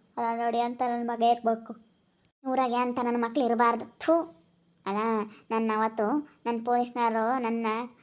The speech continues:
ಅರೆಸ್ಟ್ ಮಾಡಕ್ ಕಾರಣನೇ ಅವನು. ಹ್ಮ್, ನನ್ ಜೈಲ್ಗೆ ಹೋಗಕ್ ಕಾರಣನೇ ಅವನು. ನನ್ ಜೈಲಿಗೆ ಕಳಿಸಿದಾನಲ್ಲ ಆ ಕಿಟ್ಟಪ್ಪನಿಗೆ ನಾನು ನಮ್ಮ ಅತ್ತೆ ಸೇರ್ಕೊಂಡು ಇನ್ಮೇಲಿಂದ ಸರಿಯಾಗಿ ಬುದ್ಧಿ ಕಲಿಸ್ತೀವಿ ನೋಡು. ಹ್ಮ್,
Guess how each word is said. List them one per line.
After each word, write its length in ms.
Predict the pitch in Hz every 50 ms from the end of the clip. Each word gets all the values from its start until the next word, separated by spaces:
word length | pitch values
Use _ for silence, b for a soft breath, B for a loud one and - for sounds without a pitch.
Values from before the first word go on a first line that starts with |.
| b b - - 226 233
ಅರೆಸ್ಟ್ 260 | 226 233 240 240 247
ಮಾಡಕ್ 300 | 233 226 226 226 226 -
ಕಾರಣನೇ 420 | 240 220 226 233 233 240 233 226
ಅವನು. 220 | 220 220 220 220 226
ಹ್ಮ್, 540 | 226 - - _ - 233 247 240 240 226 226
ನನ್ 200 | 226 226 233 226
ಜೈಲ್ಗೆ 200 | 247 240 254 240
ಹೋಗಕ್ 280 | 240 233 226 226 -
ಕಾರಣನೇ 420 | 247 214 233 254 254 247 247 247 240
ಅವನು. 180 | 233 233 226 233 B B B B _ 214
ನನ್ 220 | 214 240 254 240
ಜೈಲಿಗೆ 300 | 240 233 233 247 240 -
ಕಳಿಸಿದಾನಲ್ಲ 520 | 233 226 226 254 226 226 226 226 226 226 220 220 233 269 - B B B B -
ಆ 60 | 240
ಕಿಟ್ಟಪ್ಪನಿಗೆ 640 | 233 233 240 233 240 240 233 233 233 233 226 226 226
ನಾನು 240 | 226 214 226 247 240
ನಮ್ಮ 200 | 233 226 226 226
ಅತ್ತೆ 240 | 220 226 - 233 226
ಸೇರ್ಕೊಂಡು 520 | - 233 226 226 - 240 233 233 220 214 220 220 226 311 B B -
ಇನ್ಮೇಲಿಂದ 400 | 247 240 233 226 233 233 233 240
ಸರಿಯಾಗಿ 480 | 233 240 240 226 233 233 240 226 226
ಬುದ್ಧಿ 220 | 226 226 214 233 226
ಕಲಿಸ್ತೀವಿ 440 | 233 233 220 226 226 - 240 226 226
ನೋಡು. 220 | 220 220 226 220
ಹ್ಮ್, 520 | 226 - - _ 220 240 240 240 226 214